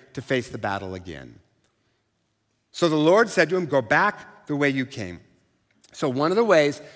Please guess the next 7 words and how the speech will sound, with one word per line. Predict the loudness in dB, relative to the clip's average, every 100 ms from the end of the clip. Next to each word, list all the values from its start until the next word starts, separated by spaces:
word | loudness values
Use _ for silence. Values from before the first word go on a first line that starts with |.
| -10 2
God | 2 2
restores | -2 -4 0 2 2 0
us | -2 -6 -18 -20 _
is | -2 -2
to | -2 -4
return | -2 -4 -6 -6 -4 -2
us | -4 -8